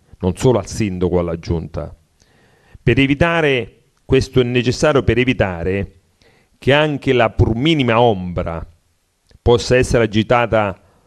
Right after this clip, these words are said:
sull'azione amministrazio-, amministrativa dell'ente. Qualsiasi ombra e sospetto possa essere agitato sulla nostra Melito, e ce ne stanno tanti, ricordiamolo,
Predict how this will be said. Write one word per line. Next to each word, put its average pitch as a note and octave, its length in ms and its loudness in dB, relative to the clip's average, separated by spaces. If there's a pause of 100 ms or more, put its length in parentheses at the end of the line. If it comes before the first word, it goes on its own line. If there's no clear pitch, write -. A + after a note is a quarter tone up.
sull'azione A#2+ 520 0
amministrazio-, A2+ 840 -2
amministrativa A#2+ 880 0
dell'ente. A2 840 -2 (580)
Qualsiasi C#3+ 500 0
ombra D3 420 2
e B2 60 0
sospetto - 1200 -2 (920)
possa C3+ 300 0
essere C3+ 260 2
agitato A2+ 460 2
sulla G#2+ 240 2
nostra B2 320 0
Melito, G#2 340 0
e G2+ 60 4
ce - 120 -6
ne A2 100 -2
stanno A#2 300 0
tanti, A2 360 -2
ricordiamolo, B2 1120 0